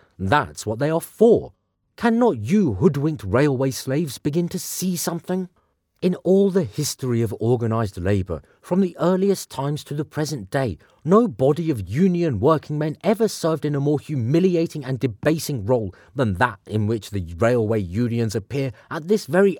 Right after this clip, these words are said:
hour before the American people and the world. It is a spectacle for the gods, and future generations will marvel that such an exhibition of servility was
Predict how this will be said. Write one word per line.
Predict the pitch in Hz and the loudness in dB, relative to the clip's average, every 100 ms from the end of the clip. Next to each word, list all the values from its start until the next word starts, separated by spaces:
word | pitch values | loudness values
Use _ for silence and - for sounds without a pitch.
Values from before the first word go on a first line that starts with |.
| - | -2
hour | 170 165 110 | 0 2 2
before | 85 104 131 | 0 -2 -2
the | 123 | -2
American | 113 107 135 156 - 131 | 0 0 0 0 -2 -4
people | 123 135 135 131 | -4 -4 -4 -4
and | 127 131 | -2 0
the | 117 | -2
world. | 69 117 92 73 69 _ _ _ _ _ | 2 2 2 0 -12 _ _ _ _ _
It | 156 | 0
is | 190 208 | 2 2
a | |
spectacle | 214 - 226 226 220 214 | 0 -2 0 0 0 0
for | 196 202 | 0 0
the | |
gods, | 135 - 180 156 - - - - | 0 2 2 2 -2 -14 -20 -4
and | 147 113 | -2 -2
future | - 156 - | -2 -2 -2
generations | 101 120 95 104 110 123 110 | 0 0 0 0 -2 -4 -2
will | 127 | 0
marvel | 95 87 120 117 85 80 | 0 2 2 2 0 -4
that | 107 110 | -6 -4
such | 156 - | -6 -4
an | 160 | -4
exhibition | 147 - 165 104 160 190 | -4 -2 -2 0 -2 -2
of | 180 - | -4 -2
servility | 160 87 156 175 - | -2 2 2 2 0
was | 175 | -4